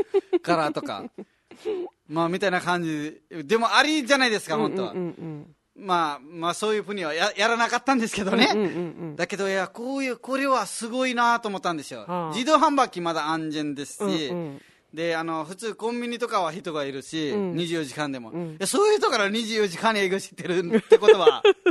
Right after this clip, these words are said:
Speaker 1: すごいじゃないですか。
Speaker 2: そうだね、すごいね。
Speaker 1: 畑で、
Speaker 2: うん。
Speaker 1: もう野菜取ってから、
Speaker 2: うん。
Speaker 1: 二十四時間そのまま営業してるんですよ、
Speaker 2: うん。
Speaker 1: 野菜とかで。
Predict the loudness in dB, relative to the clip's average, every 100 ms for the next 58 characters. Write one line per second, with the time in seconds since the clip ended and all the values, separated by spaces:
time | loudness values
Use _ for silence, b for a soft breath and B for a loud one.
0 | 0 -4 -6 b b b -4 0 4 6
1 | 6 4 2 4 4 4 -4 -6 -10 -10
2 | -8 -8 -2 2 6 6 6 2 2 4
3 | 4 2 -2 -6 -6 -8 -10 -4 2 2
4 | 4 4 4 0 0 -2 0 0 -2 -4
5 | -6 -2 -2 0 2 0 2 -2 0 -2
6 | 0 2 4 4 2 0 0 -8 -8 -10
7 | -10 -10 -6 -4 -2 0 0 0 0 -2